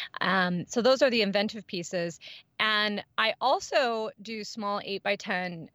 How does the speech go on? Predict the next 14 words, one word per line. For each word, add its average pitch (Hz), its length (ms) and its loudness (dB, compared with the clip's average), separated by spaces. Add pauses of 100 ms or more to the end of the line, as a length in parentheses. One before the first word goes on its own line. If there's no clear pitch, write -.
panel 196 320 0
pieces 185 720 -2
from 196 240 2
direct 190 280 2
observation 196 760 0
to 226 80 2
kind 190 200 -2
of 180 140 -6
keep - 240 -12 (320)
myself 196 400 -2
sharp. 196 400 2
So, 196 240 4
for 208 160 2
example, 202 640 4